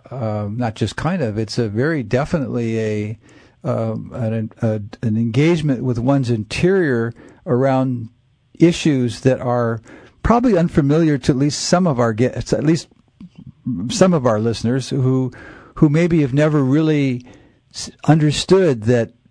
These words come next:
that there's, that, that there are these emotional signalings that, that go with things. Um, and, and you've, you've just given us sort of a, a synopsis of, of, of sort of one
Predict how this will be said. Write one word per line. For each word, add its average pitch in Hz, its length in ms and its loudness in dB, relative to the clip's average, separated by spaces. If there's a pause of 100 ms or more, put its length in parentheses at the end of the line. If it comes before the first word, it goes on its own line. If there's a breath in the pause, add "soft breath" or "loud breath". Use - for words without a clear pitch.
(200)
that 131 200 2
there's, 123 400 2
that, 127 300 -4
that 131 180 2
there 123 120 2
are 123 40 2
these 120 200 0
emotional 127 540 0
signalings 120 760 0
that, 113 200 0
that 117 160 0
go 135 220 2
with 135 180 0
things. 120 680 -2 (360 loud breath)
Um, 127 540 -2 (100)
and, 131 440 0 (120)
and 127 400 -2
you've, 143 320 -2
you've 147 160 2
just 175 220 0
given 170 240 4
us - 400 -4
sort 165 240 2
of 131 100 2
a, 117 120 2 (140)
a 117 80 0
synopsis 139 720 0
of, 113 160 0
of, 117 280 -2
of 123 140 -4
sort 135 160 2
of 110 60 0
one 151 440 0